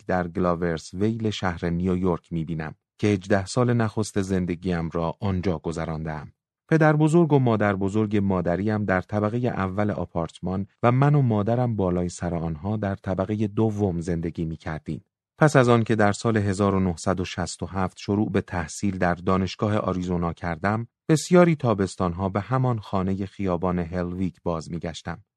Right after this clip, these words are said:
تا با مادر بزرگ و پدر بزرگم زندگی کنم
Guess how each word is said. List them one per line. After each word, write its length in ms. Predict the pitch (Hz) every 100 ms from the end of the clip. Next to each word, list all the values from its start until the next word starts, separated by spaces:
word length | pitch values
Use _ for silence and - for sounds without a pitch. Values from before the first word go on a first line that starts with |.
| -
تا 140 | 104
با 140 | 95 92
مادر 400 | 95 90 87 85
بزرگ 400 | 92 92 95 95
و 60 |
پدر 320 | - 92 90
بزرگم 560 | 90 95 98 90 87 82
زندگی 400 | 87 82 82 90
کنم 320 | - 85 80